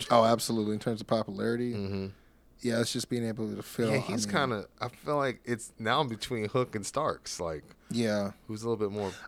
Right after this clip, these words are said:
Speaker 2: I, I would have to say it's, to me personally, it's Starks only because Hook, though he did, you know, get his popularity,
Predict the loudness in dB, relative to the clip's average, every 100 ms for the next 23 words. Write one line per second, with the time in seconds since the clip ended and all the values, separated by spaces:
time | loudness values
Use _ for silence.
0 | 2 4 8 10 10 8 4 6 6 4
1 | 2 -2 0 4 6 6 4 4 6 8
2 | 6 4 4 2 6 6 6 2 0 0
3 | 0 0 2 2 2 6 6 6 4 6
4 | 8 4 6 6 6 2 0 2 2 0
5 | -2 -6 0 0 2 2 2 2 0